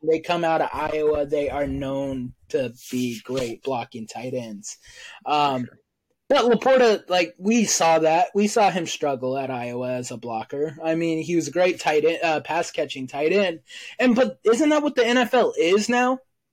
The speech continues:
Speaker 1: Pass catching
Speaker 2: Yeah.
Speaker 1: tight ends?
Speaker 2: You, you wanna say it, it is, like, tremendously important to be able to do a little bit of both. Like, you've gotta block and you've got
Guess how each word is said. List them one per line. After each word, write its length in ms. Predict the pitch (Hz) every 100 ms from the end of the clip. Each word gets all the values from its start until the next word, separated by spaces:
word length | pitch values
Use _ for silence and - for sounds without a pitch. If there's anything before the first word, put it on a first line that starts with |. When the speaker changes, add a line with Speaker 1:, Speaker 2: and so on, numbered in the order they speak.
| _ -
Speaker 1:
Pass 300 | 180 185 -
catching 300 | 214 175 226
Speaker 2:
Yeah. 80 |
Speaker 1:
tight 200 | - 196 - 165
ends? 400 | 185 220 208 - _ _ _ 202
Speaker 2:
You, 220 | 180 214
you 180 | 185 220
wanna 280 | 226 247 240
say 540 | - 208 214 208 196
it, 200 | 208 214 _
it 160 | 190 233
is, 280 | 277 170 220
like, 220 | 208 170
tremendously 600 | - 151 156 170 160 180
important 880 | 139 - 135 135 131 143 156 156 _
to 100 | 143
be 180 | 123 123
able 280 | 131 135 123
to 80 |
do 180 | 113 123
a 60 | 123
little 200 | 120 117
bit 180 | 110 113
of 80 |
both. 320 | 104 110 117 120
Like, 180 | 110
you've 220 | 127 110 -
gotta 280 | 131 139
block 600 | 123 117 113 117 117 -
and 100 | 117
you've 200 | 107 101
got 320 | - 113 113